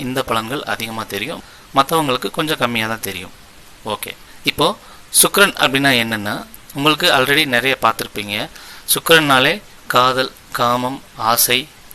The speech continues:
தாம்பத்தியம், சுற்றுலா, பொழுதுபோக்கு, சினிமா, ஆடல் பாடல், போதைப்பொருள், மதுப்பழக்கம், இது எல்லாமே நம்ம சந்தோஷத்துக்கு, நம்ம மகிழ்ச்சிக்கு செய்கிற எல்லா விஷயங்களுமே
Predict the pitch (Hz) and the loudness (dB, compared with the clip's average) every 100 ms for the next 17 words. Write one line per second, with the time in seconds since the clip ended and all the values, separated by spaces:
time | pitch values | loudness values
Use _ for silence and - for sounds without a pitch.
0 | 127 127 127 123 - 123 147 - 139 - | 2 4 2 -4 -4 -8 -6 -4 -4 -4
1 | - 120 117 117 - 123 127 120 113 104 | -2 2 2 0 -2 -2 0 -2 -6 -8
2 | 117 113 127 - - 139 143 131 123 123 | -10 -10 -12 -4 0 2 2 2 0 0
3 | 117 127 127 120 117 113 110 113 113 113 | 2 2 0 0 2 2 -2 -6 -8 -2
4 | 123 123 - 110 110 127 - - 120 117 | 0 0 -4 -6 -6 -8 -18 -16 -4 -4
5 | 127 120 113 117 107 - 123 120 123 131 | 0 -2 -2 -4 -10 -12 -4 -2 0 -2
6 | 123 - - - - - 113 123 156 160 | -2 -10 -18 -18 -18 -10 -4 -2 0 0
7 | - 127 139 143 131 - - 117 110 110 | 2 0 0 -2 -2 -6 -12 -12 -12 -4
8 | 117 135 135 120 135 139 131 120 - 113 | -2 0 0 0 -2 -2 -4 -2 -4 -2
9 | 131 147 110 117 131 131 123 - 117 110 | -4 -4 -4 -2 -2 0 -2 -2 -4 -2
10 | 107 107 131 | -4 -4 -6